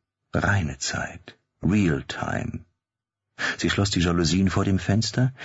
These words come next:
dämpfte die Schwefeldeckenlampe und ließ den Monitor aufleuchten, der die gesamte westliche Wand des Büros einnahm. Gutes Timing.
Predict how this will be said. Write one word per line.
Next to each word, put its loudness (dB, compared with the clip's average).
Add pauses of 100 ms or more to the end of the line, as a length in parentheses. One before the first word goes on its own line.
(140)
dämpfte 0
die 2
Schwefeldeckenlampe 2 (240)
und 2
ließ 2
den 2
Monitor 2
aufleuchten, 0 (180)
der 2
die 0
gesamte 2
westliche 0
Wand -2
des -4
Büros -2
einnahm. -4 (880)
Gutes -2
Timing. -6